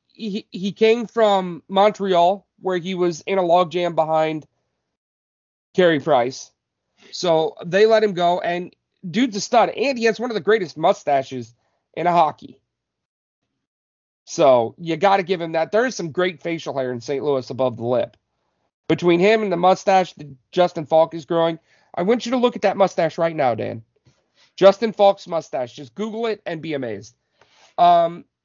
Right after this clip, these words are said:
you know, we gotta mention Jacob Markstrom in Calgary. Five shutouts and a two point one five goals against average.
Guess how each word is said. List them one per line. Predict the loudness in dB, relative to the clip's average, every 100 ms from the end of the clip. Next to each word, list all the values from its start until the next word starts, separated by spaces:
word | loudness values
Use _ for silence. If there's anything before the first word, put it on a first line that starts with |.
| -20 -20 _ -20 -20 -8
you | 0
know, | 0
we | 0 0
gotta | 0 0
mention | -4 -6 -6
Jacob | -6 -6 -6
Markstrom | -4 -4 -6 -8 -8 -12 _ _
in | -16
Calgary. | -4 -2 -2 -4 -8 -10 _ _ _
Five | -4 0 2 2 0 -8
shutouts | -10 -2 0 0 -2 -6
and | -12
a |
two | -8 -8
point | -4 -4 -2
one | -4
five | -2 0 0 -4 _ _ _ _ _ -2
goals | 0 0
against | -2 -2 -4 0
average. | 0 4 2 2 -4